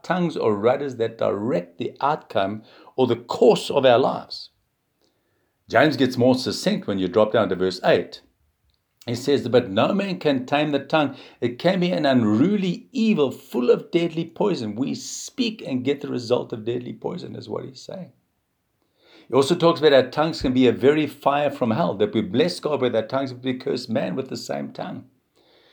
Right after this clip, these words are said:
In other words, he is indicating and advising, "Guard your tongue, guard what you say."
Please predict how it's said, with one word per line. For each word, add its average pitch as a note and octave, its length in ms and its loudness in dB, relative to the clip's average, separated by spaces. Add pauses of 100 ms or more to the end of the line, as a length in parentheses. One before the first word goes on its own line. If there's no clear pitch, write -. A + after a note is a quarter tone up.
(160)
In A#2+ 80 -2
other A#3 180 4
words, F3+ 300 6
he D3 140 -6 (140)
is B2+ 240 -2
indicating C#3 760 2
and A2+ 100 0
advising, G#2+ 960 -2
"Guard D#3+ 520 2
your C3 120 -2
tongue, A2+ 480 -6
guard A2 360 0
what - 260 -2
you B2 120 0
say." - 520 -2